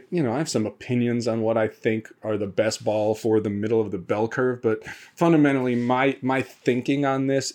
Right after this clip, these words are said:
is that from a performance perspective, there's really no such thing as a,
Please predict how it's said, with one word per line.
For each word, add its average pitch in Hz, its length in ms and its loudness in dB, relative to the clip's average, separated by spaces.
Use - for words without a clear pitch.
is 113 300 0
that 107 200 -2
from 113 220 -2
a 107 100 -2
performance 131 840 0
perspective, 113 840 0
there's 123 240 4
really 156 360 4
no 113 280 4
such - 460 0
thing 117 340 -2
as 104 220 -8
a, 98 260 -6